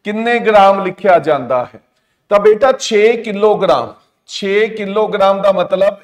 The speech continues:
ਇਹ ਹੁੰਦਾ ਹੈ, ਛੇ ਕਿਲੋਗ੍ਰਾਮ, ਛੇ ਕਿਲੋਗ੍ਰਾਮ ਵਿੱਚ ਕਿੰਨੇ ਗ੍ਰਾਮ ਹੁੰਦੇ ਆ? ਹਜ਼ਾਰ। ਹੁਣ ਤੁਸੀਂ ਉੱਥੇ ਕਿੰਨੇ ਲਿਖਣੇ ਆ? ਸਤਾਰਾਂ ਗ੍ਰਾਮ ਲਿਖਣੇ ਆ ਸਿਰਫ, that means ਸਤਾਰਾਂ ਗ੍ਰਾਮ ਤਾਂ ਐਵੇਂ ਹੀ ਲਿਖਿਆ ਜਾਏਗਾ,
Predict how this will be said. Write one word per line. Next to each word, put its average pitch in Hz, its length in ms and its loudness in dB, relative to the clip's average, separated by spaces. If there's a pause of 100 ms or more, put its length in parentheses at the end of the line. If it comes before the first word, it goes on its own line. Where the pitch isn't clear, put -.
(120)
ਇਹ 196 140 -2
ਹੁੰਦਾ 151 260 -8
ਹੈ, - 80 -20 (640)
ਛੇ 196 260 0
ਕਿਲੋਗ੍ਰਾਮ, 196 720 -2
ਛੇ 208 280 0
ਕਿਲੋਗ੍ਰਾਮ 202 640 -2
ਵਿੱਚ 208 160 -8
ਕਿੰਨੇ 202 320 -8
ਗ੍ਰਾਮ 202 300 2
ਹੁੰਦੇ 202 280 -2
ਆ? 226 80 2
ਹਜ਼ਾਰ। 135 540 0 (680)
ਹੁਣ 214 180 0
ਤੁਸੀਂ 254 260 -2
ਉੱਥੇ 254 300 4
ਕਿੰਨੇ 254 300 0
ਲਿਖਣੇ 247 340 -2
ਆ? 262 80 0
ਸਤਾਰਾਂ 220 520 4
ਗ੍ਰਾਮ 208 300 0
ਲਿਖਣੇ 156 380 -6
ਆ 139 60 -4
ਸਿਰਫ, 117 280 -14 (520)
that 185 280 2
means 226 120 -6
ਸਤਾਰਾਂ 190 500 4
ਗ੍ਰਾਮ 220 320 2
ਤਾਂ 240 80 2
ਐਵੇਂ 220 240 4
ਹੀ 247 60 -6
ਲਿਖਿਆ 240 300 0
ਜਾਏਗਾ, 233 400 2